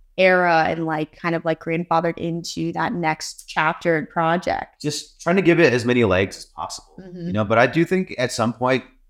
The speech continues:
Speaker 2: fairly soon here, I'm just gonna remove the whole Yultron thing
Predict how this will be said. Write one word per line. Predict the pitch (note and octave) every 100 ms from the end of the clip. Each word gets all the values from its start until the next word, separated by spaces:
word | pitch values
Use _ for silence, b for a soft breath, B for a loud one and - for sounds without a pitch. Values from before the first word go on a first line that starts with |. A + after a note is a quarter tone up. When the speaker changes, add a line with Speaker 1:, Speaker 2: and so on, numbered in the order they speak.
| _ _
Speaker 2:
fairly | A2+ A#2+ A#2
soon | - F#2 G2+
here, | A#2+ B2+ D3
I'm | F#2+
just | G#2+ -
gonna | G3
remove | C3+ G#2 G2 G#2 G2+ - - _ _
the |
whole | - G2+
Yultron | F2+ F#2+ G2 G2+ F2+ -
thing | F2+ F2